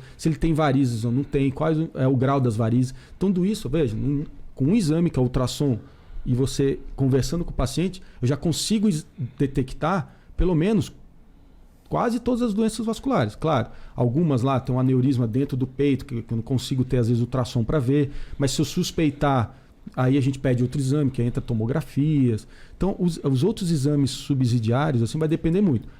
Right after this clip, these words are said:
Mas, de rotina, exames de sangue, né, isso tem que ser feito. E pra esses pacientes que têm fatores de risco, a gente pede sempre ultrassom ou já faz no consultório. Nem todo vascular faz ultrassom, não tem problema,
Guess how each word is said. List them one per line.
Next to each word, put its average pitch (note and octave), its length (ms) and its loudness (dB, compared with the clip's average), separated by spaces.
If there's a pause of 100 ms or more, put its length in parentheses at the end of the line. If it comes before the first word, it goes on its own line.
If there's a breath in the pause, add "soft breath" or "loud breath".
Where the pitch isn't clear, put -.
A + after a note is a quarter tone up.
(100)
Mas, B2+ 140 2
de D#3 120 2
rotina, G3 500 2
exames C#3+ 260 2
de C3+ 80 0
sangue, C#3+ 400 0 (420)
né, A#2 120 0
isso - 140 -2
tem A#2 100 -2
que G#2 60 -6
ser - 100 -4
feito. C3+ 360 -2 (320 loud breath)
E D3+ 80 0
pra F#3 240 0
esses E3+ 180 -4
pacientes D#3+ 400 -2
que - 40 -6
têm D#3 80 0
fatores D#3+ 460 0
de D3 100 2
risco, D3+ 280 0
a D#3+ 40 2
gente E3+ 160 0
pede D#3+ 260 -2
sempre E3 280 -4
ultrassom F3+ 540 -2
ou C#4+ 140 0
já C4 100 2
faz A3 220 0
no A3+ 60 -2
consultório. D#3 440 -2 (220 loud breath)
Nem A3 120 0
todo G#3 200 0
vascular F3+ 400 0
faz D3+ 300 0
ultrassom, C3 480 -2 (180 loud breath)
não F#3 140 0
tem E3+ 140 0
problema, B2+ 520 0